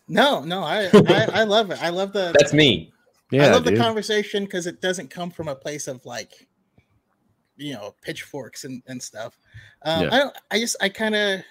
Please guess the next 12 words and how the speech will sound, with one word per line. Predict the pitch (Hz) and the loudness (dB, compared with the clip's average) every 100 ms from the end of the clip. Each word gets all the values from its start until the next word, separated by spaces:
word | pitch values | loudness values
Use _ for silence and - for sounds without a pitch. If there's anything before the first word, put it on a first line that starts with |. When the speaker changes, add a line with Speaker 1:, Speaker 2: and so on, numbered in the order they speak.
| _ _ _ _ _ _ _ _ _ _ _ _ - | _ _ _ _ _ _ _ _ _ _ _ _ -8
Speaker 1:
see | - 190 190 180 175 170 - _ _ _ _ _ _ _ _ _ _ _ 180 - | -4 -4 -4 -6 -8 -10 -14 _ _ _ _ _ _ _ _ _ _ _ _ -2
both | 175 185 175 - | 0 0 -6 -14
things | - 175 147 135 | -6 -6 -6 -12
because | - 143 160 151 | -14 -12 -10 -8
I, | 143 143 | -8 -10
I | |
see, | 135 - 156 151 147 135 - | -12 -12 -10 -8 -10 -12 -14
I | 143 | -12
see | - 160 | -10 -12
how | 139 151 | -12 -14
much | 151 - | -14 -12
stuff | 147 | -12